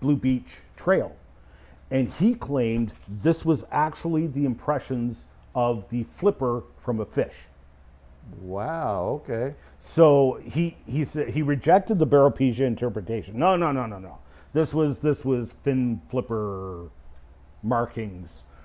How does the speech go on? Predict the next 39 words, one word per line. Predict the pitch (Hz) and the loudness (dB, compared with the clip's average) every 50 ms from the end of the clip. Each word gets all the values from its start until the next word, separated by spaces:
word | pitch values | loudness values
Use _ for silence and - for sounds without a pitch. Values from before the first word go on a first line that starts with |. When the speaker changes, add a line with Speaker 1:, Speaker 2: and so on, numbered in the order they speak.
| - - | -14 -4
Speaker 1:
from | - 143 135 123 | 0 2 2 2
Speaker 2:
Yeah. | 113 | 2
Speaker 1:
a | 113 | 0
fish." | - - 151 135 - - - - - - - - | 0 2 2 2 2 0 -6 -14 -16 -16 -14 -10
Speaker 2:
Okay. | 107 - - - 95 104 127 | -10 -10 -8 -6 -4 -2 -2
Speaker 1:
You | 110 | 0
know, | 117 110 113 113 - - - - - - | 0 0 0 -2 -4 -8 -20 -14 -6 0
uh, | 117 120 113 113 110 107 101 - - - - - - - | 2 4 4 6 4 4 2 -2 -10 -20 -20 -20 -20 -10
I, | - 120 127 123 - - | -4 -4 -4 -4 -2 0
I | 135 139 | 2 2
reject | 139 135 156 156 131 107 151 156 147 151 - | 4 4 4 2 4 4 4 4 4 6 4
that | 151 139 131 | 4 4 4
notion | 139 143 139 139 - - 143 139 | 4 4 4 2 2 0 -2 -2
as | 131 117 101 | -2 -2 0
well. | 117 113 117 139 160 | 2 2 4 4 4
I | 135 110 | 2 0
think | - 131 110 | 0 -4 -4
it's | 110 - - | -4 -4 -6
ridiculous, | 123 104 - 104 92 - 127 160 196 - - | -6 -4 -4 -6 -6 -4 -4 -4 -4 -4 -6
especially | 160 - - 214 233 - - 165 160 | -6 -4 -2 -2 -2 0 0 -2 0
because | 143 151 123 - 120 113 120 123 110 110 | 0 -2 -2 -2 -2 -2 -2 -2 -2 -4
you | 127 127 | -6 -6
can | - - 156 170 | -4 -4 -4 -2
identify | 175 190 180 - - 233 233 - - 156 131 - - 110 90 92 85 | -2 -4 -2 0 2 2 2 2 0 0 -2 0 -2 -4 -4 -6 -8
this | - 92 85 - | -14 -14 -16 -16
creature. | - - 104 85 - - 82 76 - - - - - - - - | -14 -14 -14 -14 -14 -18 -20 -20 -20 -20 -20 -20 -20 -12 -2 2
Uh, | 123 123 120 117 107 - 120 | 4 4 4 4 2 -2 -4
do, | 113 151 156 | -2 -2 -2
do | 151 135 127 - 170 | -2 -4 -6 -4 -4
you | 202 196 | -4 -4
think | - 294 240 - | -4 -6 -6 -6
you | 262 247 | -8 -8
can | - 226 196 | -8 -6 -6
identify | 175 143 139 139 143 139 - 151 143 135 | -6 -4 -4 -4 -4 -2 0 0 0 0
a | - | 0
creature | - - 135 - - 135 | -2 -2 -4 -2 -2 -4
by | 127 120 104 | -4 -4 -4
its | 92 - | -6 -6
footprint? | - 120 107 - 127 143 147 | -8 -8 -6 -6 -6 -6 -6